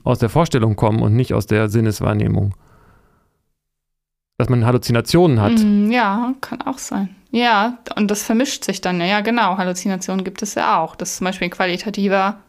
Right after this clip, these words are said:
Speaker 2: Unterschied,
Speaker 1: Genau.
Speaker 2: ob du eine hast, ob das eine Halluzination ist oder
Speaker 1: Ja,
Speaker 2: nicht.
Speaker 1: okay, okay, dann, dann, wenn das gemeint ist, dann
Speaker 2: Ja.
Speaker 1: verstehe ich, dass das,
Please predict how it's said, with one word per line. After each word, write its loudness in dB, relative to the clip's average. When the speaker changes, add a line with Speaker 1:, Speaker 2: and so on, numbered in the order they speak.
Speaker 2:
Unterschied, -2
Speaker 1:
Genau. 4
Speaker 2:
ob -6
du -2
eine 0
hast, -4
ob 0
das -2
eine 0
Halluzination 0
ist -4
oder -2
Speaker 1:
Ja, 4
Speaker 2:
nicht. 2
Speaker 1:
okay, 2
okay, 2
dann, 2
dann, 2
wenn 2
das 0
gemeint 2
ist, 2
dann 4
Speaker 2:
Ja. 0
Speaker 1:
verstehe 2
ich, 0
dass -2
das, -4